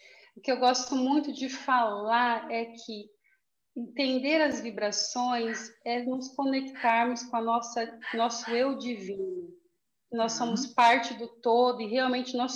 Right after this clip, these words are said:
Speaker 1: somos o todo. Nós somos a consciência de tudo que a gente precisa já está em nós. Então,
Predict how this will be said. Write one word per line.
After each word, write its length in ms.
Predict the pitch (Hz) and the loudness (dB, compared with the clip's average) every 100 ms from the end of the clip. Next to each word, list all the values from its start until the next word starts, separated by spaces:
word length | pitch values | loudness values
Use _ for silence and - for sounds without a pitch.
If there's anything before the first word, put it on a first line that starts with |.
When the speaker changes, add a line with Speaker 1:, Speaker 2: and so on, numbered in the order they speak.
| - | -2
Speaker 1:
somos 360 | 262 269 247 | 2 2 2
o 160 | 226 - | -4 -6
todo. 400 | 208 185 175 180 | -6 -4 -4 -6
Nós 200 | 196 202 | -6 -4
somos 320 | - 233 233 | -4 -6 -4
a 80 | 233 | -4
consciência 1120 | 233 247 247 - 240 233 247 294 294 302 202 - - - - - _ - | -2 -2 -2 -8 -4 0 2 4 2 -2 -6 -8 -16 -20 -20 -20 _ -18
de 200 | 190 233 - | -8 -8 -6
tudo 240 | 285 311 330 | 0 0 2
que 80 | |
a 60 | 311 | 2
gente 260 | 269 269 - | 2 0 -4
precisa 360 | 262 - 254 | -8 -4 -2
já 180 | 233 247 | 2 2
está 380 | 247 - - 262 | 2 -2 2 2
em 200 | 277 247 | 4 2
nós. 420 | 214 202 196 190 | 4 4 4 0
Então, 460 | 202 - 233 254 | -4 -2 -4 -4